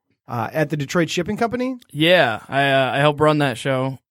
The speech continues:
Speaker 2: every week. It's every Sunday at Detroit Shipping Company at eight P M. Uh, and we do that upstairs in the Bridge Lounge there. Um, yeah, we've been doing that since last June, I believe. Like, we started it the week after they opened, so we've been there since the inception of that place, essentially.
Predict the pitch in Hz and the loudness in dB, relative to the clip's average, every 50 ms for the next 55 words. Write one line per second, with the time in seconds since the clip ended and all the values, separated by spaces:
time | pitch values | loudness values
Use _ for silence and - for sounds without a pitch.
0 | _ - 135 135 135 143 143 135 135 135 143 147 143 _ - - 131 - 147 147 | _ -6 -6 -2 0 0 0 0 0 0 0 -2 -2 _ -14 -12 -6 -2 0 0
1 | 143 151 147 143 - 160 156 151 156 160 160 160 156 160 156 110 127 123 139 135 | 2 2 0 0 2 2 2 2 4 4 4 4 4 2 0 -2 -4 -2 -2 -2
2 | 135 143 127 117 - 139 131 143 135 131 147 143 139 151 151 151 156 165 165 - | -2 -2 -4 -2 -4 -4 -2 -2 -4 -2 -2 -2 -2 -2 -2 -2 -4 -4 -6 -4
3 | - 123 - - 131 127 - 131 131 131 127 131 135 147 165 170 - _ _ _ | -4 -4 -2 0 -2 -2 0 0 0 0 0 0 0 -2 -4 -8 -10 _ _ _
4 | _ - 131 127 127 127 127 127 127 127 123 - - 123 131 131 131 127 131 127 | _ -4 -2 0 2 2 4 4 4 4 2 2 0 -2 0 0 0 0 -2 0
5 | 127 127 123 123 123 123 - - - 131 131 131 131 131 127 117 120 131 135 127 | 0 0 -2 -2 -4 -6 -8 -4 -2 0 0 0 0 0 -2 0 0 0 0 0
6 | 143 143 147 151 151 151 147 151 160 160 160 165 170 165 _ _ _ _ - - | 0 2 2 2 2 0 0 2 2 2 4 2 0 -2 _ _ _ _ -20 -20
7 | - - _ _ _ _ _ _ - - 123 123 123 123 123 - - - - - | -20 -20 _ _ _ _ _ _ -6 -2 0 2 2 2 0 -2 -6 -18 -20 -20
8 | - - - _ _ _ _ _ _ - - 185 180 170 165 160 165 160 170 170 | -20 -20 -20 _ _ _ _ _ _ 0 2 4 4 4 4 2 2 2 4 4
9 | 165 165 160 160 156 - - - 160 156 151 139 - 147 139 143 143 147 151 151 | 6 6 4 4 4 2 -2 -2 -2 -2 -2 -2 -6 -6 -2 0 2 2 4 2
10 | 151 147 - - - - - 127 123 123 123 123 131 135 135 139 139 147 156 170 | 2 0 -2 -6 -10 -16 -20 -20 -20 -20 -16 -10 -8 -6 -4 -2 0 0 0 0
11 | 190 220 233 226 220 233 220 226 233 233 240 247 262 262 220 185 151 143 139 139 | 0 0 0 0 0 0 0 2 2 4 2 2 0 0 0 2 2 2 0 0
12 | 147 156 160 - - 165 156 156 156 156 151 131 - 131 143 139 131 127 135 139 | -2 -4 -4 -2 2 4 4 4 4 2 0 -2 -4 -4 -4 -4 -4 -2 -2 -2
13 | 139 135 - 143 139 143 143 - 151 143 139 139 135 104 120 135 135 131 - 165 | 0 2 2 4 4 4 2 2 -2 -2 0 0 -2 -2 -2 -2 -4 -2 0 0
14 | 165 175 180 185 170 - - - - 135 135 139 139 127 143 139 139 139 139 135 | 0 2 0 -2 -6 -10 -12 -8 -6 -4 -2 -2 -2 0 0 2 2 2 2 2
15 | 131 - - 131 123 - 139 131 127 120 - 143 135 131 - - - 143 143 143 | 0 -2 -2 -6 -4 -4 -4 -4 -4 -4 -2 -2 -2 -2 -2 -4 -4 -2 -2 -2
16 | 143 151 147 147 - - 160 156 156 160 151 - 160 156 - 170 160 160 160 - | 0 2 2 2 2 2 2 2 2 2 2 0 -4 -4 -2 -2 -2 -2 -2 -2
17 | 175 165 160 160 160 160 160 156 | 0 2 2 2 2 2 0 -2